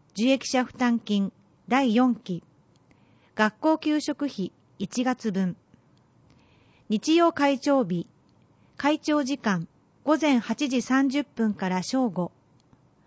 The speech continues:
八原庁舎、一日、十五日。稲庁舎、八日、二十二日。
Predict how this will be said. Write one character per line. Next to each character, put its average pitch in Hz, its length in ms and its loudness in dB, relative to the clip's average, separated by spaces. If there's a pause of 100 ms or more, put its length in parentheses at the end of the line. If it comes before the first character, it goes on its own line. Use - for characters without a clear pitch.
(360)
八 226 120 2
原 311 200 2
庁 311 240 -2
舎、 196 300 -4 (300)
一 269 280 0
日、 220 420 -4 (280)
十 269 260 0
五 294 140 4
日。 220 360 -2 (1000)
稲 269 220 4
庁 294 240 0
舎、 196 300 -2 (400)
八 262 240 4
日、 220 320 0 (320)
二 294 180 2
十 277 220 2
二 180 120 -2
日。 196 440 -4